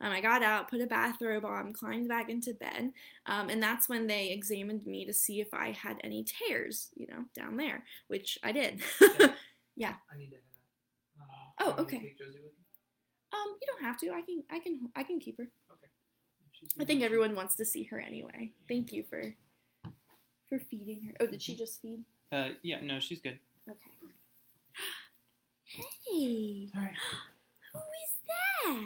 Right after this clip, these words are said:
Speaker 2: I'm gone.
Speaker 1: Is that Josie? Okay, uh, can you give me a burp cloth or
Speaker 2: Oh,
Speaker 1: something?
Speaker 2: good. This one right here.
Speaker 1: <laughs> Thank you. Thank you.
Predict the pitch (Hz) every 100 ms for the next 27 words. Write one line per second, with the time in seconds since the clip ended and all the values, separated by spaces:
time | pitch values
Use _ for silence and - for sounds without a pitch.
0 | 202 190 196 170 160 151 - - _ -
1 | 453 - 523 508 - 466 480 494 571 -
2 | - 679 _ _ _ _ - _ - 247
3 | 247 - 247 233 226 247 247 254 254 226
4 | - - - - - - 339 392 381 370
5 | 185 - - _ _ _ - 180 - 160
6 | 147 143 156 - - - 453 - 453 -
7 | _ - 240 - - - - _ - -
8 | _ - - - - - 392 392 571 -
9 | 320 302 285 277 269 277 415